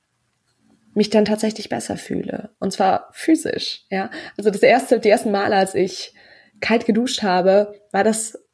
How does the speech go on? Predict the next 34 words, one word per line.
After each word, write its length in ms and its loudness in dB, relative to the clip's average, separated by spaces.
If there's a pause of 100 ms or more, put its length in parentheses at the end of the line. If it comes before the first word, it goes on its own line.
(280)
so 200 2
dämlich 300 2
es 120 -4
klingt, 180 -4
so 80 -2
ein 40 -4
ganz 260 -2 (140)
euphorisierendes 800 0
Gefühl. 600 2 (280)
<laughs> 1040 -8
Weil, 680 6 (440)
ähm, 580 4 (920)
so, 80 0
jetzt 140 0
darf 120 -4
ich's 100 -12
nicht 160 -4
durcheinander 340 -4
bringen. 180 -6
Ich 100 -12
glaube 260 4
Dopamin, 420 2
vielleicht 300 2
bring's 240 -2
aber 160 -2
auch 100 -4
Dop-, 300 -4
äh, 160 2
durcheinander. 560 0 (340)
Ich 120 -8
meine 280 4
Dopamin 500 -2
oder 180 2
Endorphin, 720 2